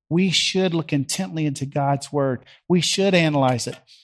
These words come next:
We should have inductive Bible studies, small groups, debating, discussing,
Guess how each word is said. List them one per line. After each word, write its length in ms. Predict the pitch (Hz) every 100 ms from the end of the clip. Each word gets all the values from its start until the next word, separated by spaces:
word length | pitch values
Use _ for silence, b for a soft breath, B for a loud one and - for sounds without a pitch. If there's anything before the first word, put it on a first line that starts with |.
| -
We 160 | 151 185
should 260 | - 208 185
have 300 | 160 160 190
inductive 680 | 151 135 170 165 - 143
Bible 320 | 156 151 156
studies, 480 | 156 - 147 139 123
small 380 | - 165 156 156
groups, 400 | 143 139 - - B B _ 165 - 151
debating, 800 | 147 123 170 190 175 139 113 -
discussing, 840 | 147 139 - 185 165 - 156 123